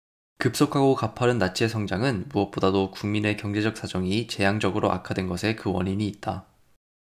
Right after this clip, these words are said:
이 보고서에서 말한 대로 경제 대공황 이후 독일의 경제는 최악의 상태로 빠져들었습니다.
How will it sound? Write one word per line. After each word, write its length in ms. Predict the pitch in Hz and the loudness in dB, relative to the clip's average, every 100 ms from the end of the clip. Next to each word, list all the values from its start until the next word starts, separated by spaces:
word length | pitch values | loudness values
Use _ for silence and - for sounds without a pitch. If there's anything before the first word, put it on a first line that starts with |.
| - | -4
이 120 | 117 | -2
보고서에서 540 | 113 120 131 143 135 131 | 4 6 6 6 4 4
말한 240 | 95 98 | 4 4
대로 400 | 90 98 139 92 | 4 6 4 4
경제 300 | - 107 113 | -2 2 2
대공황 420 | 113 101 107 104 | 2 2 4 2
이후 480 | 90 95 92 95 120 | 0 -2 2 2 2
독일의 360 | - 101 104 101 | 2 0 4 2
경제는 480 | 95 92 92 92 90 | 2 -2 0 0 0
최악의 320 | 147 139 135 | 0 2 2
상태로 400 | 107 90 101 113 | -2 -2 0 4
빠져들었습니다. 880 | 117 120 110 98 92 90 95 92 | 4 4 0 -2 -4 -2 -2 -2